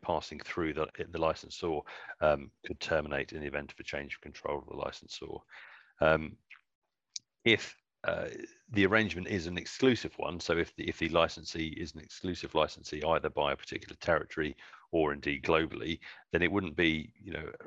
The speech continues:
beyond the bounds of possibility for it to say that the licensor needs to seek permission or at least notify it in advance, um, of any assignment,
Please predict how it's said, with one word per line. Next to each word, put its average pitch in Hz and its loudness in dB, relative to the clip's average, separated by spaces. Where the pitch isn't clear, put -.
beyond 87 0
the 80 -4
bounds 76 0
of 76 -16
possibility 76 -6
for 82 -4
it - -6
to 80 -6
say 82 4
that 78 -6
the 80 -8
licensor 80 -2
needs 78 -4
to - -14
seek 82 -4
permission 80 -6
or 73 -4
at 73 -8
least 82 0
notify 80 0
it - -4
in 76 -2
advance, 76 0
um, 73 0
of 76 -2
any 73 0
assignment, 78 -8